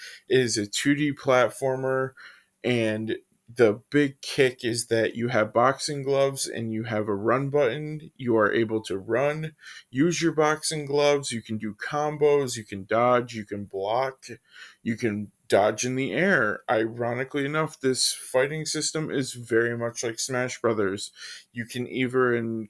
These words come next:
collect these, like, blue flowers that build up your meter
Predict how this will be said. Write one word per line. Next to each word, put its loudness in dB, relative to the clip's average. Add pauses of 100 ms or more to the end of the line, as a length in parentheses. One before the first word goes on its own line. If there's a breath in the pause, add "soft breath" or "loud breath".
collect 0
these, -4
like, -4
blue -4
flowers 0
that 0
build -2
up -2
your -6
meter 0